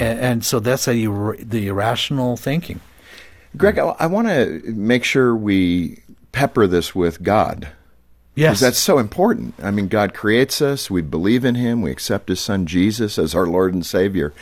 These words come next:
Speaker 2: This battle that can be there when you're struggling in that spot, "Lord, take this away. Lord, help me."
Speaker 1: Mm-hmm.
Speaker 2: Um, again, we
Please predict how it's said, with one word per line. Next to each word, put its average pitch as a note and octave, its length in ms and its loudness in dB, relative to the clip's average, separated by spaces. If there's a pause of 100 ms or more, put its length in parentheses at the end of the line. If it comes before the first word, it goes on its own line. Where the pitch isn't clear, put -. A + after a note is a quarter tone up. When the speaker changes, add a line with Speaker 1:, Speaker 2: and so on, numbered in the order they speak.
(400)
Speaker 2:
This A#2+ 300 2
battle A#2+ 580 0
that F#2 220 -4
can F2+ 420 -6 (200)
be C3 180 4
there E2 320 0
when F2+ 220 -4
you're E2+ 120 -4
struggling G#2 720 -2
in E2+ 220 -4
that C#2+ 200 -4
spot, C2+ 440 -4 (480)
"Lord, A2 260 2
take A2 220 -2
this - 200 -4
away. A2 440 -2
Lord, F#2+ 320 -2
help G#2+ 320 -6
me." D#2+ 220 -4 (220)
Speaker 1:
Mm-hmm. A2+ 320 -6
Speaker 2:
Um, G2 360 0
again, G#2 320 2
we G2+ 220 -2